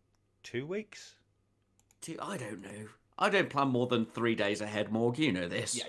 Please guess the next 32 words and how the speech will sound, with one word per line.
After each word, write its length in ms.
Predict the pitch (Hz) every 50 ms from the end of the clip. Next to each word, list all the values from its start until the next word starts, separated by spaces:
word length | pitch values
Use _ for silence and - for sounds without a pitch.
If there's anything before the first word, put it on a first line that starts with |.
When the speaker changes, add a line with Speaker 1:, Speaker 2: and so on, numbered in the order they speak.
| - 143
Speaker 1:
I 60 | -
th-, 140 | - - -
it's 100 | - -
two 220 | - - 269 269
weeks. 360 | 208 220 190 - - - - - 123 - -
Speaker 2:
<laughs> 160 | 117 - -
Speaker 1:
I, 80 | 120 127 120 127 120
we, 120 | 139 151 147 131
we 100 | 151 156
worked 320 | 143 156 156 120 113 -
it 40 | 135
out 160 | 123 117 - 95
the 60 | 101
other 120 | 95 107
day. 220 | - 113 110 101 - - _ _ _ _ - - 196
And 160 | 214 226 220
it's 120 | 208 -
back 280 | - - 220 202 - -
on 100 | 214 202
a 80 | 202
Saturday. 800 | 196 - - 202 202 196 - 208 202 202 196 196 190 190 180 156 - _ _ _ _ _ _ _ _ _ _ _ _ _ _ -
Speaker 2:
Hooray! 1400 | 262 269 269 269 269 269 269 262 262 262 262 254 254 247 240 240 233 233 233 226 214 208 190 180 170 170 - - -
Speaker 1:
Right. 80 | 160 160
Speaker 2:
People 220 | 190 202 - -
can 100 | 208 202
actually 220 | 208 202 - 220 208
watch 280 | 185 202 208 202 -
wrestling 380 | 208 196 202 202 - 185 175 151
and 240 | 170 190 196 190 170
go 140 | 202 202
to 80 | 190 196
work. 640 | 185 170 185 190 196 196 185 160 139 - - -